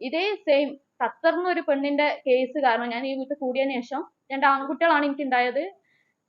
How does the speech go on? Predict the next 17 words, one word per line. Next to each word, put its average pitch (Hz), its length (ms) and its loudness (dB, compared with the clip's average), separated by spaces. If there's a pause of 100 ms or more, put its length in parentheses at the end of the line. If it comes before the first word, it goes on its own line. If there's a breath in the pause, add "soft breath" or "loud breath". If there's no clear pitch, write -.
ഖത്തറിലെ 349 400 0
ഒരു 330 180 0
പെണ്ണ്, 269 240 0 (380)
ഏഹ്, 240 200 0
തമ്മിലുള്ള 254 640 0
ഒരു, 240 120 0 (520 loud breath)
ഏഹ്, 226 200 0
വീഡിയോസും 247 580 -4
കാര്യങ്ങളും 247 400 0
ഇതുപോലെ 233 360 -2
എനിക്ക്, 247 260 -6 (1120)
ഏഹ്, 214 40 -4
പ-, 247 400 -2
ഞാനായിട്ട് 403 540 0
അന്വേഷിച്ച് 381 400 0
പോയി 359 240 -2
കണ്ടെത്തുന്നതല്ല. 277 840 0